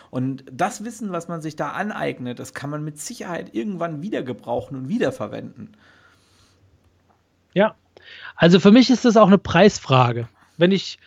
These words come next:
Speaker 2: ja, was, was machen soll, <clears throat> wo ich vielleicht, wie du schon sagst, nicht so sicher bin oder das auch nicht auf dem Lager hab und auch vielleicht nicht so viel Zeit hab, dann
Speaker 1: Dann kommt
Speaker 2: überlege ich
Speaker 1: einfach
Speaker 2: mir,
Speaker 1: an die Gage eine Null hinten dran.
Speaker 2: "Was ist denn der Preis <laughs> dafür, dass ich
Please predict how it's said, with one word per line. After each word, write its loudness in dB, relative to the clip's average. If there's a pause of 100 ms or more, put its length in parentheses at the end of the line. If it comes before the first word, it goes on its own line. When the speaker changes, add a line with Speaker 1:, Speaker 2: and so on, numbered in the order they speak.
(400)
Speaker 2:
ja, 6
was, -2
was 0
machen 0
soll, 2
<clears throat> 2
wo 4
ich 2
vielleicht, 2
wie -4
du -4
schon -4
sagst, -2
nicht -2
so -2
sicher 2
bin 4
oder 2 (260)
das 0
auch 2
nicht 4
auf 0
dem 8
Lager 8
hab 2
und -4
auch -6
vielleicht 0
nicht -4
so -10
viel -4
Zeit 2
hab, -2 (260)
dann -2
Speaker 1:
Dann 0
kommt 8
Speaker 2:
überlege 4
ich 2
Speaker 1:
einfach 4
Speaker 2:
mir, 4
Speaker 1:
an 2
die -4
Gage 2
eine -2
Null 6
hinten 0
dran. -6 (100)
Speaker 2:
"Was 2 (320)
ist 0
denn 6
der 6
Preis 4 (300)
<laughs> -14
dafür, 2
dass 0
ich -8